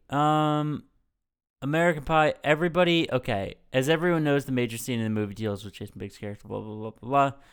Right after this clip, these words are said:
Removed from the version that blah, blah, blah, blah, blah. Um, uh, I think, is it saying that he's Jewish because he fucks a pie?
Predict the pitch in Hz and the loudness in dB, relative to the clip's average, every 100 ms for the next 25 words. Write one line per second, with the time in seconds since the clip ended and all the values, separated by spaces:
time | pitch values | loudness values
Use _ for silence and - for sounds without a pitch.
0 | _ - 123 123 117 123 104 113 110 113 | _ -8 -4 -4 -4 -4 -2 -2 -2 -4
1 | 101 110 - 131 110 104 101 101 101 98 | -8 -10 -12 -6 -4 -4 -4 -6 -6 -4
2 | 113 113 113 _ _ _ _ - 113 113 | -2 -2 -4 _ _ _ _ -2 2 2
3 | 107 104 - - _ - 110 101 104 104 | 0 -2 -6 -12 _ -4 -2 -2 -2 -4
4 | 104 104 104 104 - _ _ _ _ _ | -6 -6 -6 -6 -10 _ _ _ _ _
5 | _ _ _ _ _ _ _ _ _ _ | _ _ _ _ _ _ _ _ _ _
6 | - 127 170 170 - 107 - 123 117 139 | -12 -8 -6 -6 -8 -20 -14 -12 -6 -6
7 | - - 135 160 139 117 - 123 - 120 | -6 -6 -6 -6 -6 -8 -8 -10 -8 -6
8 | 117 131 - 117 123 - - - 110 110 | -4 -6 -10 -12 -12 -12 -16 -10 -8 -8
9 | - 110 - 98 104 107 139 | -12 -14 -12 -10 -8 -10 -14